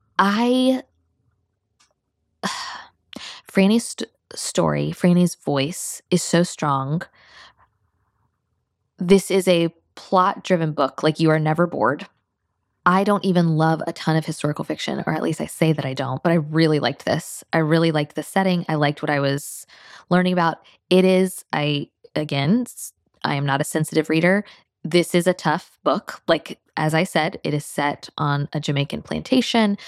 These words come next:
It's also set and about the, um, slave trade. And so the author, Sarah Collins, does not shy away from details. I appreciated that, but I do want to mention that here.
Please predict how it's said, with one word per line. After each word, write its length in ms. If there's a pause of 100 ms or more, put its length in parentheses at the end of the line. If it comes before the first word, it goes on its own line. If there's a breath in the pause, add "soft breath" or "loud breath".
(260 loud breath)
It's 160
also 840 (300)
set 420
and 260 (100)
about 540 (480)
the, 480 (320)
um, 280
slave 340
trade. 380 (720 loud breath)
And 160
so 600
the 120
author, 240
Sarah 280
Collins, 340
does 180
not 240
shy 220
away 580
from 640
details. 720 (200)
I 140
appreciated 680
that, 300
but 100
I 100
do 400
want 240
to 340 (120)
mention 320
that 140
here. 280